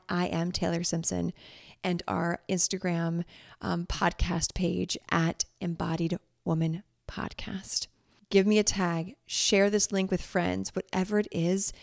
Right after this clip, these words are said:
to pay this forward. Because like I say at the end of every episode, this is not just about me talking to you. This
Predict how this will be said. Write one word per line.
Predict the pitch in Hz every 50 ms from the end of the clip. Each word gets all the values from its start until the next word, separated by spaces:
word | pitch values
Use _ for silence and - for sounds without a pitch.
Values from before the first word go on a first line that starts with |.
| - - -
to | - 190
pay | - - - - 170 165 165 170 - -
this | - 160 165 165 165 160 - - - - _ _ -
forward. | - 170 160 - - - - - - - - - - - -
Because | - - - 175 170 -
like | 170 165
I | 190 185 185
say | - - 175 170 170 170 -
at | - -
the | - -
end | 180 165
of | 165 - -
every | - 160 - - -
episode, | - - - 180 - - - - - - - - _ _ _ _ _ _ _ _ _ _ _ _ -
this | 202 190 185 185 - - - _ -
is | 202 185 190
not | 185 180 170 - - -
just | - 185 185 - - - - -
about | 185 175 160 156 170 - - _ _ -
me | 170 170 170 160 156 156 185 - _ _ -
talking | - - 147 - - 175 175
to | 175 - - -
you. | 50 - - - _ _ - - - _ _ _ _ -
This | 170 170 190 190 185 - - -